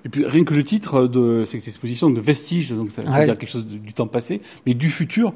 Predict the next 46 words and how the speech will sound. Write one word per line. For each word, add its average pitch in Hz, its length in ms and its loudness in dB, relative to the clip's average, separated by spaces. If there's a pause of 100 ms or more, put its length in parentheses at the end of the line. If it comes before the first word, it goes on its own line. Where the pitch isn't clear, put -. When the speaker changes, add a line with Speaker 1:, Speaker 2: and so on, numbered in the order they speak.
(320)
Speaker 1:
Donc 120 80 -8
ça 127 140 0
pourrait 131 400 6
même, 123 280 4
euh, 113 240 -2 (160)
évoquer 139 460 0
le 135 120 4
fait 151 200 0
que 135 80 -4 (380)
vous 120 100 0
avez 127 160 6
récupéré, 135 680 2
euh, 113 240 -2 (120)
venu 143 220 2
du 127 100 -4
futur, 160 600 -2
des 123 100 -2
pièces 151 360 -8
qui 131 120 -20
viennent 135 160 -6
Speaker 2:
C'est 143 160 0
ça, 156 240 -2
Speaker 1:
interroger 135 400 2
Speaker 2:
ouais. 135 60 0
Speaker 1:
le 135 40 0
présent. 160 300 -6 (240)
Speaker 2:
Ouais, 147 120 0
ouais, 190 200 4
c'est 151 140 -8
ce 147 180 -6
jeu 147 160 -4
entre, 156 380 -4
entre 139 200 2
le 131 60 4
passé, 151 320 4
le 156 80 4
présent, 143 300 4
le 139 80 4
futur 165 420 0
que, 123 200 2
qu'on 110 540 0
fait 143 140 0
comprendre 151 420 4
avec 120 200 0
ce 123 100 -6
titre. 170 320 -4